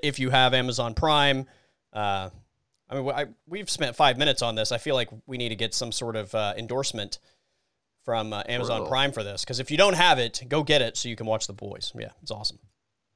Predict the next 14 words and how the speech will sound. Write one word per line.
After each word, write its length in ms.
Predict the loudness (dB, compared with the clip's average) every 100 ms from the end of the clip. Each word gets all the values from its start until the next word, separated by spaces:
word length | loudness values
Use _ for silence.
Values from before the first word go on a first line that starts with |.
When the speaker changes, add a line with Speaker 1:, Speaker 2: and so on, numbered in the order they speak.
| _ _ _
Speaker 1:
Yeah, 180 | 4 6 8
I, 180 | 6 8
I 120 | 6 6
can, 140 | 6
Speaker 2:
Yeah, 40 | 8
Speaker 1:
you 80 |
know 60 | 10
Speaker 2:
he 60 | 10
Speaker 1:
what? 180 | 10
I 80 | 8
can 120 | 6
agree 280 | 4 6 4
with 160 | 6 6
Eric. 420 | 8 10 8 4